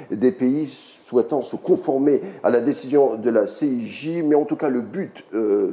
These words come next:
de cette, euh, de cette procédure des avocats sud-africains, c'est le, l'arrêt total des bombardements. Et alors vous me direz,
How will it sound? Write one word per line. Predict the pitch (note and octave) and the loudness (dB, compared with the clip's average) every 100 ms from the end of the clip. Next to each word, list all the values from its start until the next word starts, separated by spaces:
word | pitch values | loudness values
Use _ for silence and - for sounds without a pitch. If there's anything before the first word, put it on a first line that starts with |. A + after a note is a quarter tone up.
| - | -4
de | G2+ | -12
cette, | - G#2+ - | -6 -6 -6
euh, | G2 F#2 D#2 F#2 | -6 -6 -6 -8
de | - | -12
cette | - - | -14 -14
procédure | - G2 A#2+ C#3 B2+ | -12 -14 -10 -6 -6
des | F2+ G2+ G2+ F#2+ F#2+ | -4 -6 -6 -6 -6
avocats | G2+ A2+ A2+ G#2+ - - - | -6 -6 -4 -6 -8 -20 -20
sud-africains, | - C3 A#2+ A#2+ - D#3+ - | -6 0 0 0 -2 -2 -4
c'est | A2 - B2+ | -12 -10 -6
le, | A2+ A2 A2 | -2 0 0
l'arrêt | G#2 C3 A2 A#2 - - - | 0 -2 -2 -4 -6 -16 -4
total | - B2+ C#3+ D3 - - - | 0 2 4 2 0 -14 -14
des | G2+ C#3 B2 | 2 4 4
bombardements. | - A#2 D#3+ B2 C#3+ A2+ A2 F2+ F2 - | 2 2 2 4 0 2 0 0 -2 -2
Et | D#3 | 2
alors | G3 | 4
vous | F#3 | 4
me | F#3 | 0
direz, | D#3+ F3+ G#3+ | 2 4 4